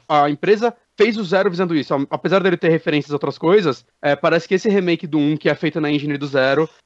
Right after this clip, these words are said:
ele puxa algumas informações do Zero e acrescenta nele e tudo mais.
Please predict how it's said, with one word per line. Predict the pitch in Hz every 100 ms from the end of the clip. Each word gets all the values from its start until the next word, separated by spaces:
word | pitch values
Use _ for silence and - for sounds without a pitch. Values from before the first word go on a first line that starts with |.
| -
ele | 175 170 175 170 170 165 151 _
puxa | 294 294 277
algumas | 233 233 208
informações | 208 196 180 190
do | 175
Zero | 156 151 160
e | 156
acrescenta | 151 156 160 139 151
nele | 143 147 143 147 -
e | 151
tudo | 151 156
mais. | 127 101 -